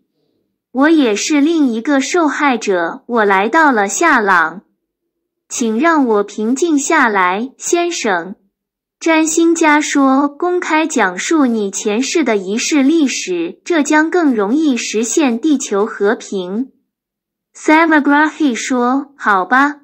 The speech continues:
古鲁，我是一个罪人。我正在忏悔，但还是要活下去。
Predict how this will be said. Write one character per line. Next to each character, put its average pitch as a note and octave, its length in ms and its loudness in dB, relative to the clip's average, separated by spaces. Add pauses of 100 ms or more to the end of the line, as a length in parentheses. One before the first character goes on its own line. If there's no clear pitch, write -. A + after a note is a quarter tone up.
古 C4 200 0
鲁， A#3+ 480 0
我 G#3+ 200 0
是 D4+ 240 0
一 G#3+ 160 -2
个 C4+ 240 0
罪 D4 260 0
人。 F#3+ 460 -2 (840)
我 A3 220 2
正 E4+ 240 2
在 D4 180 2
忏 D4+ 340 0
悔， F3+ 560 -4
但 D4+ 220 2
还 A3 240 -2
是 D4 280 2
要 C4+ 200 4
活 G#3 240 -2
下 C4+ 320 0
去。 G#3 540 -4